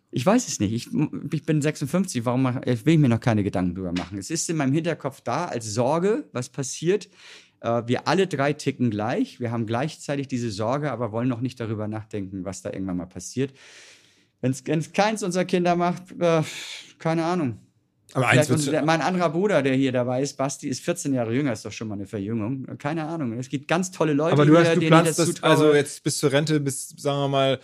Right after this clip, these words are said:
Speaker 2: Unternehmerrente gibt's ja eh nicht, aber
Speaker 1: Ja, genau.
Speaker 2: irgendwie
Speaker 1: Wann, wann
Speaker 2: in,
Speaker 1: ist denn die?
Speaker 2: in
Speaker 1: Der,
Speaker 2: deine
Speaker 1: der, der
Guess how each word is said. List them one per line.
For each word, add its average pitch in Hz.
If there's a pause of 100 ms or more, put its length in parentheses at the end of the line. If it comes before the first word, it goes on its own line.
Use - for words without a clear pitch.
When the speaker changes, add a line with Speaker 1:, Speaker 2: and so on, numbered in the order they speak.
(120)
Speaker 2:
Unternehmerrente 139
gibt's 147
ja 131
eh 156
nicht, 151
aber 143
Speaker 1:
Ja, 120
genau. 120
Speaker 2:
irgendwie 147
Speaker 1:
Wann, 131
wann 127
Speaker 2:
in, 147
Speaker 1:
ist 147
denn 120
die? 113
Speaker 2:
in 156
Speaker 1:
Der, 151
Speaker 2:
deine 147
Speaker 1:
der, -
der -